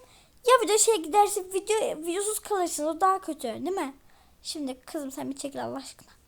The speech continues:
Şuraya eve hemen bir bakalım. Ben bu evde bir kere bir bakıcılık yapmıştım.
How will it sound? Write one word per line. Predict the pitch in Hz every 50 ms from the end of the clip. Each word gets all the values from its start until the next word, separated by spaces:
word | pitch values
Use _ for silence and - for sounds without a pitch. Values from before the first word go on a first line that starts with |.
| _ _ _ _ _ - - _ _ _ _ _ _
Şuraya | - - - 427 466 480 480 - 415
eve | 403 427 440 415
hemen | 440 427 440 427 403
bir | 415 381
bakalım. | 403 392 - - 359 320 330 359 427 - _ _ _ _ _ _ _ _ _ _ _ _ - - - - -
Ben | 311 294 285 277
bu | 294
evde | 294 294 254 269 262
bir | 285
kere | - - 294 285 294 294 - -
bir | 269 269 277 - 285
bakıcılık | 285 285 - 254 254 262 - - -
yapmıştım. | 277 277 - 285 269 - - 392